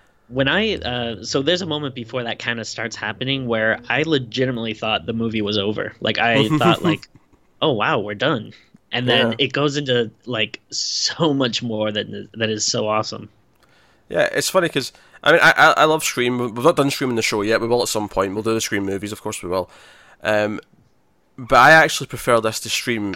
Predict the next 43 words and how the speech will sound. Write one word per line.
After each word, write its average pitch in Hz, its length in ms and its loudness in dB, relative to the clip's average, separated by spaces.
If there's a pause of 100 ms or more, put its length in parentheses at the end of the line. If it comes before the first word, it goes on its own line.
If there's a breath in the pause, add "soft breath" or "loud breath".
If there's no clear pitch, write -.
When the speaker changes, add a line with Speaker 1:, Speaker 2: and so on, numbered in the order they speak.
Speaker 2:
as 104 120 -2
a, 95 340 2 (200)
as 110 100 -2
a 107 40 -4
Speaker 1:
Oh, 117 300 4
yeah. 117 60 2
Speaker 2:
satire 101 480 2
to - 120 -12
horror 101 280 2
movies, 90 540 -6
like, - 120 0
as 110 140 4
a, 107 40 0
Speaker 1:
Mm. 107 220 4
Speaker 2:
as 113 100 0
a 113 180 0 (220 loud breath)
deconstruction 131 880 -2
of 98 60 -2
the 98 60 -4
tro-, 110 180 -6
'cause 135 160 -4 (480 loud breath)
I 151 80 6
mean, 170 120 6
it's 156 300 2
kind 233 120 6
of 170 80 2
debatable 123 360 2
which 110 140 -4
one 110 140 0
you 104 100 -2
like, 131 180 2
'cause 123 220 -6
Scream 175 340 2
is 135 200 0
still 127 220 2
kind 117 220 0
of 104 180 -2
taking 117 280 -6
itself 110 320 -2
serious 131 680 -2
to - 160 -2
a 160 40 -4
point. 175 380 0